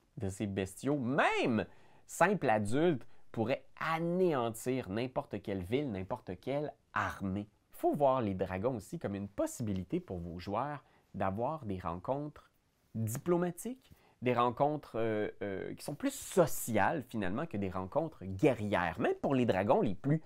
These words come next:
chaotiques. Je pense qu'il faut voir ça comme un, un personnage qui a des buts, qui a des désirs, qui a un agenda aussi, parce que les dragons sont extrêmement intelligents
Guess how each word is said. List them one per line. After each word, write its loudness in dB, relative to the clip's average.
chaotiques. 4
Je -16
pense 4
qu'il -16
faut 2
voir 4
ça -2
comme 2
un, 2
un 0
personnage 0
qui -2
a 2
des -4
buts, 0
qui -6
a 2
des -2
désirs, 2
qui 4
a 8
un 4
agenda 2
aussi, -8
parce -6
que -2
les 2
dragons -2
sont -10
extrêmement -2
intelligents -2